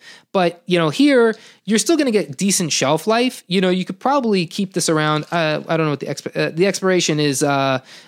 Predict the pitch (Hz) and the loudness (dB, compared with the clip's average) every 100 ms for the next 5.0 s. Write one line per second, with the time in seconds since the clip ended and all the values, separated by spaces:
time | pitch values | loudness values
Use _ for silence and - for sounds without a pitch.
0 | _ _ 165 160 - 220 262 247 226 214 | _ _ -10 -8 -4 0 2 2 2 0
1 | 196 165 143 139 180 170 156 151 139 139 | 0 0 -2 -2 2 4 2 0 -2 -2
2 | 131 120 160 135 135 - 117 110 110 175 | -2 0 -2 -2 -4 -4 -6 -8 -4 0
3 | 151 151 151 151 139 185 170 156 147 139 | 2 2 0 -2 -2 -4 -2 -2 -2 -2
4 | 131 123 127 123 - 139 123 123 113 | -2 -4 -6 -4 -4 -4 -4 -4 -4